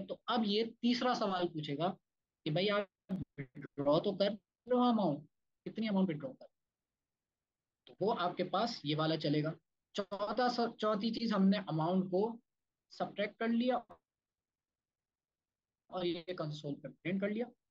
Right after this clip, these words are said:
बाकी else वाली चीजें तो बहुत आसान है।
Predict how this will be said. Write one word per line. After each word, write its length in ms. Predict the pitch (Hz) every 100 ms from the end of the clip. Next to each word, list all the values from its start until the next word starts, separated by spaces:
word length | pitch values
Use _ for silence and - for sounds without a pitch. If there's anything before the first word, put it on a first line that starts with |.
| -
बाकी 320 | 226 247 262 -
else 260 | 240 240
वाली 180 | 220 208
चीजें 280 | 196 170 170
तो 100 | 196 233 - -
बहुत 180 | 160 160
आसान 220 | - 127
है। 120 | -